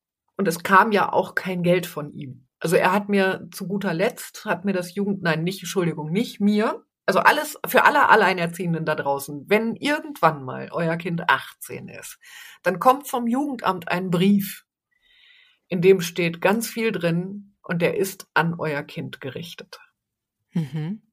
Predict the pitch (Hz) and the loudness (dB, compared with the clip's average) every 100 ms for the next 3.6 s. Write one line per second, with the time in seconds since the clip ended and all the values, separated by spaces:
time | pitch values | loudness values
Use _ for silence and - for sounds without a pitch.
0 | _ - 139 - _ 247 254 - 226 214 | _ -12 -12 -12 _ 4 4 2 2 2
1 | 196 - 170 170 165 - - 165 151 147 | 0 -2 0 0 0 -6 -4 -2 -2 -6
2 | - 160 160 - - 151 143 - 127 127 | -12 -8 -8 -8 -8 -8 -8 -8 -8 -8
3 | - 165 165 117 - | -4 -4 -2 -4 -6